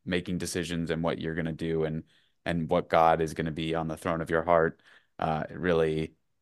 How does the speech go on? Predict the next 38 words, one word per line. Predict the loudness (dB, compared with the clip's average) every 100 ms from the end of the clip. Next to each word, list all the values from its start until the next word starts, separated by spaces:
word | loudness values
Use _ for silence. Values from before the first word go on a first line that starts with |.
| _ _ -8
gave | 4 6 8
me | 6
the | 6
strength | 6 4 4 0 0
to | 2 4 2 0 _ _
decide, | -4 2 4 4 2 -4 -8
you | -6
know, | -4 -6 _
what | -4 -2
kind | -2
of |
person | 0 0 2
I | 2
was | 4
gonna | 2 4
be. | 4 6 6
And, | 6 6 8
uh, | 8 8 4 -2 _ _ 4
you | 8
know, | 10
it | 10
was | 8
funny. | 4 4 6 4
Then, | 4 4 4
uh, | 4 4 4 0 -2
I | 0
remember | 4 4 4
hearing | 4 4
about | 4 2
the |
Chino | -4 2 4 4
conference, | 6 6 8 6 6
and | 2
I | 2
was | 6
like, | 4 4
"Yeah, | 4 6 6
like, | 4 0